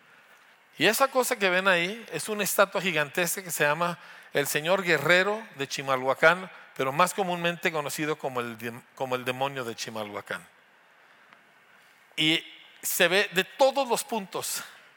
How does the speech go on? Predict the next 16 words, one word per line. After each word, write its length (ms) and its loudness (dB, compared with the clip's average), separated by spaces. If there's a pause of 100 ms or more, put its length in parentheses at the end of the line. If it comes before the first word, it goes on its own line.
(300)
de 80 0
esa 180 0
ciudad 200 0
de 80 -8
Chimalhuacán. 580 -6 (460)
Que, 140 8
por 200 0
cierto, 420 -2 (680)
yo 220 2
acabo 360 4
de 60 4
leer 320 2
hace 220 -6
poquito 560 -8 (500)
que 680 0
Chimalhuacán 840 2